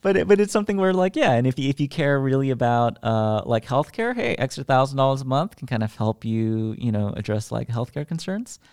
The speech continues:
And so it's something where, like, whatever your, your pet issue is, like, universal basic income can kind of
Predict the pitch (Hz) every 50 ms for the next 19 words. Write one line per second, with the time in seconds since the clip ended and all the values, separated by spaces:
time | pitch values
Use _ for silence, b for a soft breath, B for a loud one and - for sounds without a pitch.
0 | b b b - 139 139 - 170 156 151 - - 175 - 180 170 160 156 135 139
1 | 139 135 131 127 - 123 120 113 113 110 - - - 117 131 135 151 165 175 175
2 | 160 151 135 - - - - 117 117 117 - 147 120 - - 127 127 - 117 113
3 | 107 - 151 180 175 143 117 110 113 - - - - - 117 110 104 101 110 123
4 | 123 120 123 120 - 120 - 113 110 - 110 110 127 151 - - 104 101 98 -
5 | - 104 - 107 101 101 101 95 -